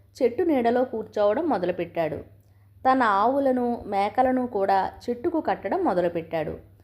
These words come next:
సాయంత్రం అయ్యేసరికి లేదా తెల్లవారు సమయంలో చెట్టు నీడ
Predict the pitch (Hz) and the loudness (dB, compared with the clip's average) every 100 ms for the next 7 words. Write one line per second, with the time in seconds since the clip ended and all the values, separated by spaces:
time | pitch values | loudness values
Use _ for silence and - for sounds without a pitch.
0 | - _ - - 254 226 320 349 359 285 | -20 _ -20 0 2 4 2 2 2 2
1 | 254 254 247 247 240 220 220 226 233 _ | 2 0 -2 -2 -4 -4 -4 -6 -10 _
2 | _ _ _ _ - 220 226 220 220 214 | _ _ _ _ -10 0 2 4 4 4
3 | 208 - - 214 202 247 294 294 294 254 | 2 -4 -2 0 4 4 4 2 0 -2
4 | 240 233 226 202 214 240 - 220 214 262 | 0 0 0 0 -2 -8 -2 -2 0 2
5 | 294 254 | 4 4